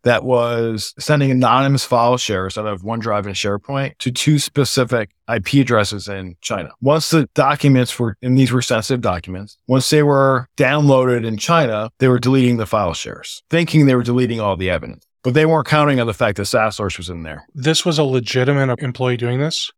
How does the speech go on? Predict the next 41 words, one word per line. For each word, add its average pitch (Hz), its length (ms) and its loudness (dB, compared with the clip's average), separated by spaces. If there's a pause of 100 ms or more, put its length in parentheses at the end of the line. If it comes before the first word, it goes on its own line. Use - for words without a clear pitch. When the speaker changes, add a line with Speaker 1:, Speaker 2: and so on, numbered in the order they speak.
Speaker 1:
Yes. 98 480 -8
Speaker 2:
Wow. 110 320 -8
So - 160 0
is 127 100 0
that 160 180 0
technically 214 540 -4
espionage? 170 640 -4 (140)
Speaker 1:
Yes. 104 440 -10
It 117 60 -8
was 120 140 -2
handed 127 240 4
over 117 160 2
to 104 80 -6
the 104 100 0
F 90 100 -4
B 82 140 -8
I. - 120 -10 (180)
Speaker 2:
Wow. 117 420 -6 (160)
That's 175 240 -2
really 170 240 2
cool 147 320 2
that 120 160 -2
you 131 160 0
were 127 140 0
able 123 160 -2
to 117 80 -6
put 131 240 -2
that 123 220 -2
one 123 160 0
in 113 100 -6
your, 107 360 -10 (680)
Speaker 1:
Yeah. 117 320 0
Speaker 2:
in 120 80 0
your 110 80 2
hat, 107 300 -2
right? 107 180 -12 (320)
Speaker 1:
Right. 113 220 0
Speaker 2:
That, 95 80 -2
that's, - 480 -2
that's 123 240 -4
impressive. 113 680 -2